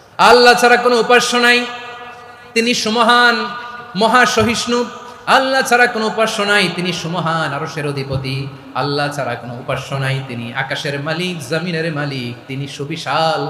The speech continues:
আরশের অধিপতি। সুবহানাল্লাহ পড়েন। এই দোয়াটা কেউ যদি পড়ে, পড়ে যদি এর ওসিলা করে দোয়া করে, তাকে বিপদ থেকে মুক্তি দেয় কে? মনে থাকবে আপনাদের? তাহলে বিপদের প্রথম ধাক্কায় কি যেন পড়তে হয়? ইন্না লিল্লাহ।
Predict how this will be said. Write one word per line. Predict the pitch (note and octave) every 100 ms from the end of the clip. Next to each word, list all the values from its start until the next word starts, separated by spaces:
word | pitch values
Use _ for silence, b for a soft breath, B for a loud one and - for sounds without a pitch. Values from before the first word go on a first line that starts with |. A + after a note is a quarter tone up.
| C3
আরশের | B2+ A#2 A#2+ A#2
অধিপতি। | A#2 A#2+ A#2 A#2 A#2 A#2+ A#2
সুবহানাল্লাহ | A#2 A#2+ D#3 F3 F3
পড়েন। | D3 A2 - - - - - - - - -
এই | D#3+
দোয়াটা | D#3 C#3+ B2+ G#2 - - - - -
কেউ | E3+
যদি | D#3+ D3+
পড়ে, | D3+ D#3+ G3+ A3+
পড়ে | G3 G3
যদি | F3+
এর | F3
ওসিলা | D#3 G3+ G#3
করে | F3 E3+
দোয়া | D#3+ D3
করে, | C3+ E3
তাকে | F#3+ C3 C#3+
বিপদ | D#3+ E3 C#3 - -
থেকে | C#3+
মুক্তি | C#3 D#3+ D#3+
দেয় | C#3+ C3
কে? | C3+ G#2 - - - - - - - - - - - _ _ _ _
মনে | D#3+ F#3
থাকবে | G#3+ G#3
আপনাদের? | G#3+ A3 F#3+ C#3 - - - - - -
তাহলে | F#3+ G3+
বিপদের | G#3+ A3+ A3
প্রথম | F#3+ G#3+ A3+ A3+
ধাক্কায় | A3 A3 G#3+
কি | G#3+
যেন | A3 G#3
পড়তে | G#3 -
হয়? | A3 A3+ A#3 B3+ B3+ - - - - - - - -
ইন্না | F3+ F3 E3+ D3
লিল্লাহ। | C3 A#2+